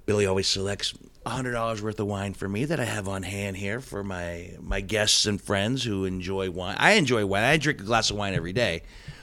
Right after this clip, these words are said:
for medicinal purposes as well, speaking of the cold, but, you know, it's good for you. It's good for you, Pop.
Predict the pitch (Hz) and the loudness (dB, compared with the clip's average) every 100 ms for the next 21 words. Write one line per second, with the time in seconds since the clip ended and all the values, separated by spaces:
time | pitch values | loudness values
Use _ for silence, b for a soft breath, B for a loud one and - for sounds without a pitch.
0 | b b - 123 113 104 - 92 82 87 | b b 2 2 4 4 4 4 2 0
1 | 78 - 80 85 90 107 92 87 101 - | 0 -2 -2 -2 -2 0 0 0 -6 -10
2 | - 95 87 78 - 87 82 98 87 90 | -8 -6 -6 -6 -6 -2 -2 -2 -4 -4
3 | - - 123 87 104 - - - 180 - | -6 -6 -4 -4 -8 -10 -2 2 2 0
4 | 76 78 - - B B - 175 160 85 | -4 -4 -12 -18 B B 0 2 2 0
5 | 78 85 82 - | -2 0 0 0